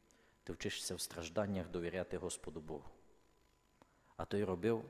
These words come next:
святий Николай. І тому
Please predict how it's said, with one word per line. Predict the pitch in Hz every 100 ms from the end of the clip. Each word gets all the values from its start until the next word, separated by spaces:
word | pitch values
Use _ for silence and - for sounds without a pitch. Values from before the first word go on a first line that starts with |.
| -
святий | - 92 95
Николай. | 90 82 82 78 71 - - - - - _ _ _ _ _ - _ _ _ _ _ _ _ _ _ _ _ _
І | -
тому | - 110 139 127